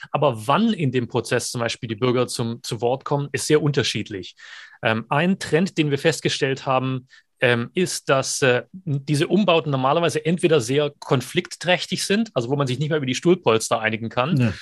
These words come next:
Speaker 1: oder auf der anderen Seite, die, die extrem harmonisch ablaufen, ähm, i-, in einem Ausmaß, dass man aus der Politik und auch aus der Landespolitik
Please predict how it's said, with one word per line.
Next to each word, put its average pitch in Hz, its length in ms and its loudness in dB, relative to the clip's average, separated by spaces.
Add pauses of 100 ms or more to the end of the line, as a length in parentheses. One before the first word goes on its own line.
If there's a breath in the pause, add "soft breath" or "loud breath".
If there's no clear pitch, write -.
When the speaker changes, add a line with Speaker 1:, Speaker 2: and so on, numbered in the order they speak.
(160)
Speaker 1:
oder 156 200 4
auf 143 100 -2
der 135 160 2
anderen 175 240 2
Seite, 156 480 2 (120)
die, 147 680 -8
die 165 400 -6
extrem 156 560 -2
harmonisch 147 560 4
ablaufen, 127 720 0
ähm, 160 480 -2 (280)
i-, 180 120 -2
in 170 280 -2
einem 147 120 0
Ausmaß, 170 580 2
dass 160 140 2
man 156 100 -2
aus 139 160 0
der 151 60 -4
Politik 147 460 0
und 143 120 2
auch 135 120 0
aus 131 120 4
der 131 100 2
Landespolitik 143 680 0